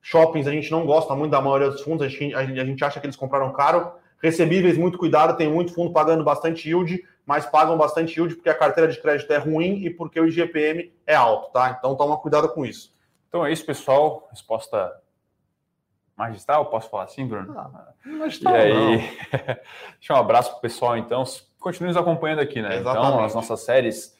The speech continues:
Speaker 2: estão aqui a todo vapor. Hoje saiu, se eu não me engano, Melhores Ações.
Speaker 1: Melhores Ações.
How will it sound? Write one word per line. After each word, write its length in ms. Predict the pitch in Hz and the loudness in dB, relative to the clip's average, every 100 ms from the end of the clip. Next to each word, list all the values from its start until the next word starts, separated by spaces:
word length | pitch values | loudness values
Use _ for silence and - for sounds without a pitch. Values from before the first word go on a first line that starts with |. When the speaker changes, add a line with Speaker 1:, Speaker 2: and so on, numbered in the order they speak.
| _ _ | _ _
Speaker 2:
estão 200 | _ - | _ -8
aqui 200 | 123 - | -6 -2
a 60 | 127 | -2
todo 280 | - 151 135 | 0 -2 2
vapor. 420 | 113 - 147 151 | 0 2 0 2
Hoje 220 | 127 135 | 0 0
saiu, 300 | 127 113 123 | -4 -2 -2
se 100 | 123 | -4
eu 60 | 117 | -6
não 80 | 113 | -8
me 100 | 101 | -6
engano, 240 | 110 117 | -8 -8
Melhores 340 | 101 104 110 | -4 -2 -2
Ações. 340 | 107 - - 123 | -4 -8 -4 0
Speaker 1:
Melhores 280 | 120 120 | 0 0
Ações. 80 | 117 | 0